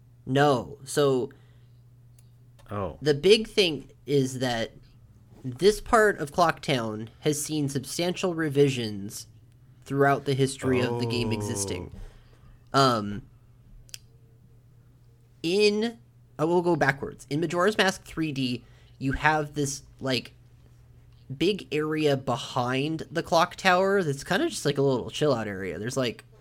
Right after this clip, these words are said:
Speaker 1: some benches. There's
Speaker 2: Yeah.
Speaker 1: a, it's, that's where the statue is. It's, like, a pretty big area. Um, this is not, this area does not exist. There's also another thing, but I'm gonna get mad about later. Um,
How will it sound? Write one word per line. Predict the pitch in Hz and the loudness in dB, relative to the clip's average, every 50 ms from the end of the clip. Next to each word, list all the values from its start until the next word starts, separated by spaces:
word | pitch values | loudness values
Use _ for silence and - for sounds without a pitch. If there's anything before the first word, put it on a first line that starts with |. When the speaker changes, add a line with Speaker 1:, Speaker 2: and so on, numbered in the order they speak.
| - - - - - - | -20 -20 -20 -20 -20 -20
Speaker 1:
some | - - 113 - | -10 -10 -10 -10
benches. | 98 107 120 139 139 - 147 147 147 139 135 139 - - - - - - - - - - - - - - - - - - - - _ _ _ _ - | -6 -4 -4 -4 0 2 2 2 2 0 -4 -8 -12 -16 -20 -20 -20 -20 -20 -20 -20 -20 -20 -20 -20 -20 -20 -20 -20 -20 -20 -20 _ _ _ _ -12
There's | - 104 107 107 | -10 -10 -8 -2
Speaker 2:
Yeah. | 123 113 98 | -2 -2 -2
Speaker 1:
a, | 80 - 90 | -2 -4 -6
it's, | 113 113 - - - | -8 -8 -8 -14 -10
that's | - 123 127 123 - | -8 -8 -8 -6 -4
where | - 131 | -4 -2
the | 117 117 113 | -2 -2 -6
statue | 110 - 139 131 131 131 - 143 131 | -4 -2 -2 -2 -2 -4 -2 -2 0
is. | 131 127 123 123 120 - | 0 0 0 -2 -4 -6
It's, | - 131 135 | -8 -4 -4
like, | 151 156 | -2 -2
a | 180 160 143 | -2 -4 -2
pretty | 143 226 294 294 | -2 0 0 0
big | 202 139 143 143 139 | 2 2 2 0 0
area. | - - 127 127 117 104 95 78 - - - - - - - - - - - - - - - | -2 -4 -4 -2 -2 -4 -6 -8 -12 -16 -20 -20 -20 -20 -20 -20 -20 -20 -20 -20 -20 -8 0
Um, | 147 147 143 135 123 117 110 104 101 - - - - - - | 2 4 4 4 2 -2 -4 -8 -10 -12 -16 -20 -20 -14 -10
this | 127 127 180 196 - | -2 0 0 0 0
is | 220 196 - | -2 -2 0
not, | 160 170 170 175 180 165 - - - - - - | 2 2 4 2 0 -2 -4 -10 -20 -20 -6 -2
this | 147 175 - - | -2 -2 -2 -2
area | 180 185 180 185 180 165 | -4 -2 0 0 0 0
does | 160 143 131 | 0 0 0
not | 151 151 147 - | -2 -2 -2 -4
exist. | - 135 127 120 113 139 131 107 - - - - - | -6 -8 -8 -4 0 0 0 0 -2 -10 -14 -8 -2
There's | 147 151 | 2 4
also | 196 214 202 - | 4 6 6 6
another | 180 170 160 156 147 | 4 6 6 4 4
thing, | 143 143 131 | 2 2 0
but | 127 123 | 0 0
I'm | 123 | -2
gonna | 127 123 | 0 -2
get | 123 113 | -2 -2
mad | 120 123 117 | -2 -2 -4
about | 117 110 98 | -4 -4 -4
later. | 113 113 95 95 92 - - - - - - - - - - | -4 -4 -4 -6 -10 -14 -16 -20 -20 -20 -20 -20 -20 -2 2
Um, | 151 151 139 127 120 110 98 | 4 4 4 4 0 -4 -8